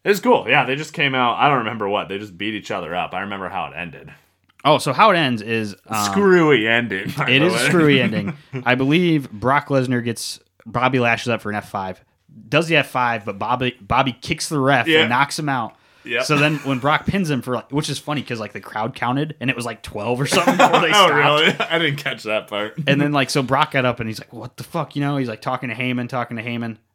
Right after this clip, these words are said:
Speaker 2: And then, like, when this all happened, I'm like, "Roman's coming out. Roman's
Speaker 1: Yeah,
Speaker 2: coming out."
Speaker 1: yeah.
Speaker 2: Roman comes out, spears him, Superman punches him with the belt, and, like,
Speaker 1: Well, the big thing is Paul gives
Speaker 2: Oh.
Speaker 1: Roman the belt.
Speaker 2: Yep, Paul.
Speaker 1: And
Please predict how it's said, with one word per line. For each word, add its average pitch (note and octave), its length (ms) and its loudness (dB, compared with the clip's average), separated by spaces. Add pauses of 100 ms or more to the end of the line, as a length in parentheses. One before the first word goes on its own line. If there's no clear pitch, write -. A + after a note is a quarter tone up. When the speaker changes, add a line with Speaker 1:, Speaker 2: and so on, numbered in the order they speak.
Speaker 2:
And D3+ 120 -2
then, D3 120 0
like, B2+ 280 -4
when F#3 200 -2
this G#3 160 -4
all C#3 80 0
happened, A2 220 -4
I'm G2 60 -12
like, F2+ 140 -16 (220)
"Roman's E2+ 280 -12
coming D#2+ 200 -20
out. E2+ 160 -20 (140)
Roman's E2+ 260 -2
Speaker 1:
Yeah, E2+ 40 -8
Speaker 2:
coming F2 160 -14
out." G#2+ 40 -10
Speaker 1:
yeah. E2 400 -6
Speaker 2:
Roman F#3 240 2
comes F3 220 0
out, C3+ 260 0
spears D3+ 400 0
him, C#3 200 -2
Superman B2+ 380 -6
punches A#2+ 300 -10
him A#2 100 -6
with G#2+ 120 -10
the A2+ 60 -20
belt, F#2 400 -10 (280)
and, G2 160 -12
like, F2+ 220 -14 (420)
Speaker 1:
Well, D3 160 2
the D#3+ 100 0
big F3 200 0
thing D3+ 200 0
is A#2 260 -4 (180)
Paul A#2 360 2
gives G2+ 580 -6
Speaker 2:
Oh. B2 160 4
Speaker 1:
Roman F#2+ 260 -6
the D#2+ 80 -12
belt. D2 380 -12
Speaker 2:
Yep, G#2+ 240 -6
Paul. A2 240 -2
Speaker 1:
And E2+ 340 -12